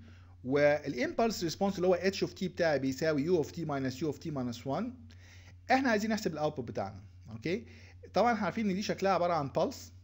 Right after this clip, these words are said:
اوكي، وعارفين ان دي شكلها عباره عن يونت ستيب فانكشن. احنا ممكن بقى بمنتهى البساطه،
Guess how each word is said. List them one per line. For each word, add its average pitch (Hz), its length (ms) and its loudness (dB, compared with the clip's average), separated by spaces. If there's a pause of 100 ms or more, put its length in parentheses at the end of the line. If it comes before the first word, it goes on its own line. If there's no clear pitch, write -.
(100)
اوكي، 170 240 -2
وعارفين 160 380 -2
ان 143 60 -4
دي 147 60 -6
شكلها 151 280 -4
عباره 143 180 -2
عن 131 400 -2
يونت 139 200 -6
ستيب 139 200 -8
فانكشن. 185 360 -6 (360)
احنا 170 140 -2
ممكن 247 280 0
بقى 233 160 4
بمنتهى 190 320 -2
البساطه، 190 560 0